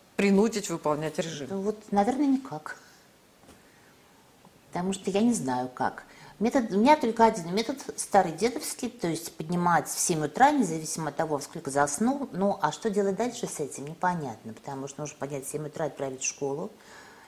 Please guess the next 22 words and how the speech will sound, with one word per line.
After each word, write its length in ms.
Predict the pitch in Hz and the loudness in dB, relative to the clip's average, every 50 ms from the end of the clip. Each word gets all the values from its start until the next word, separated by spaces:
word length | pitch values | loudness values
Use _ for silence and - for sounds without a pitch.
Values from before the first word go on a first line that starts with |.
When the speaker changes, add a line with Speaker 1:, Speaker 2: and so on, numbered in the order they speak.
| - | -6
Speaker 2:
Если 240 | - 170 170 - - | -6 -6 -4 -4 -2
есть 200 | 175 180 185 - | -2 0 0 -2
школа, 200 | - - 196 196 190 | 0 2 2 4 4
ну, 40 | 180 | 4
я 80 | 180 190 | 2 0
так 140 | 226 262 277 | 0 0 0
и 20 | |
говорила 400 | 247 254 254 294 302 294 269 196 160 | 0 2 4 4 4 4 4 2 2
родителям, 440 | 139 147 156 175 165 - - 160 - | 2 0 -2 -4 -8 -10 -10 -10 -10
то 60 | 170 | -10
есть 120 | 160 - | -4 -2
во 80 | 196 196 | -2 0
сколько 280 | - - 262 - - | 0 -2 -6 -6 -2
бы 100 | 165 185 | 0 2
он 80 | 208 208 | 2 2
ни 40 | 190 | 2
заснул, 460 | 156 147 139 139 - - 170 175 175 | 0 -2 -4 -4 -6 -6 -6 -4 -2
вы 140 | 185 190 190 | 0 -2 -2
поднимаете 560 | 185 190 180 190 196 214 233 240 233 - - | -2 -2 -2 0 2 2 2 0 -2 -6 -8
в 40 | - | -8
семь 240 | - - 208 196 175 | -4 -2 -2 -2 -2
утра, 280 | - - - 143 139 | -4 -6 -6 -6 -6